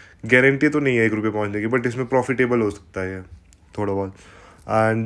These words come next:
जो भी वीडियो पे नया है तो सब्सक्राइब ज़रूर करना, क्योंकि नेक्स्ट वीडियो में आपको दूसरा बेस्ट कॉइन बताऊंगा।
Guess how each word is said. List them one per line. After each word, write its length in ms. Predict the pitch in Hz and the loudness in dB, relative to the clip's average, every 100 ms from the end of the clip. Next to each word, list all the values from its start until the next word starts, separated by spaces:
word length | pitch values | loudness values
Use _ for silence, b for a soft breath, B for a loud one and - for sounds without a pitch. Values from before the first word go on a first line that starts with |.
| 113 | 4
जो 140 | 143 | 4
भी 120 | 143 | 4
वीडियो 380 | 151 131 131 127 | 2 2 2 2
पे 100 | 123 | 0
नया 240 | 117 110 120 | -4 -4 -6
है 80 | |
तो 60 | 117 | -8
सब्सक्राइब 440 | - - - 117 | -8 -6 -2 0
ज़रूर 220 | 107 113 113 | 0 -2 -2
करना, 240 | 113 135 | -4 -4
क्योंकि 260 | 131 117 120 113 | -4 -4 -2 -2
नेक्स्ट 360 | 110 117 - 123 | 0 -2 -2 -4
वीडियो 180 | 117 | -2
में 80 | 117 | -2
आपको 280 | 110 - 120 110 104 | -2 -4 -6 -6 -6
दूसरा 280 | 117 139 123 | -4 -2 -2
बेस्ट 240 | 120 - | -2 -2
कॉइन 220 | 117 113 | -4 -4
बताऊंगा। 340 | 101 101 107 | -4 -8 -10